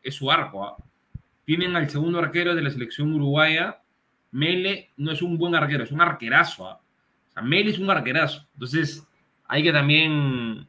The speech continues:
hay que hacerle gol a Mele, ¿ah? Porque es un muy buen arquero.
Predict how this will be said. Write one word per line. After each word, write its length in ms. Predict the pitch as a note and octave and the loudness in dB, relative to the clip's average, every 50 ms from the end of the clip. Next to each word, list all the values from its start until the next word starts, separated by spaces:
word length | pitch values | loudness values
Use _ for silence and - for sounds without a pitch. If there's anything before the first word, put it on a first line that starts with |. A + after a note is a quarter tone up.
| _ - | _ 0
hay 140 | - E3 F3 E3 | 4 4 6 6
que 80 | G3 | 6
hacerle 320 | F3+ C#3+ G3+ G#3 G#3 G3 F3+ | 6 8 6 6 8 8 10
gol 460 | F3+ G3 F#3+ E3+ D3+ C3+ B2 A2 G#2 - - _ _ - | 10 12 12 12 10 8 6 2 -2 -6 -14 _ _ 2
a 80 | B2 B2+ | 2 6
Mele, 280 | C#3+ D3+ C3+ A2+ G#2+ | 6 6 4 4 2
¿ah? 140 | G#2+ A#2+ C3+ | 0 0 -2
Porque 500 | A2+ A2+ A2 - G#2+ A2 G#2 G2+ F#2+ F#2+ - _ _ _ _ _ _ _ _ _ - _ _ _ _ _ _ _ | -4 -8 -8 -6 -6 -6 -4 -4 -6 -8 -12 _ _ _ _ _ _ _ _ _ -20 _ _ _ _ _ _ _
es 120 | - C#3 D#3 | -10 -6 -2
un 100 | E3 E3 | 0 2
muy 140 | F3+ F3+ F3 | 4 6 6
buen 160 | E3+ E3 D#3 | 4 4 2
arquero. 340 | C#3+ C3 B2+ A#2+ G2+ F#2 | 0 0 -2 -4 -6 -8